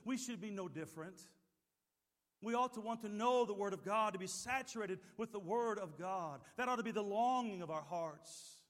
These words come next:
You see, a life saturated with the Word of God, it requires some things, though. The first thing it requires is a word that is understood. A word that is understood.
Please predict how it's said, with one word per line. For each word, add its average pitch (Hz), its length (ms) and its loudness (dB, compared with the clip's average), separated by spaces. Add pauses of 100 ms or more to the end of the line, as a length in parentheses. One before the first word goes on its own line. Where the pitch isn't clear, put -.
(1080)
You 165 60 -10
see, 247 160 -4
a 220 60 2
life 220 200 2
saturated 226 640 -2
with 165 100 -8
the 190 80 -4
Word 185 200 -2
of 147 100 -8
God, 185 240 0
it 170 40 -6
requires 175 480 -2
some 143 180 -10
things, 123 260 -10
though. 113 220 -14 (800)
The 185 80 -8
first 240 320 0
thing 202 140 0
it 190 80 -4
requires 196 560 0
is 165 100 -6
a 180 60 -4
word 180 500 0 (220)
that 165 120 0
is 160 120 -6
understood. 160 680 -6 (1080)
A 196 100 2
word 226 440 6
that 185 100 0
is 175 100 -2
understood. 185 600 -2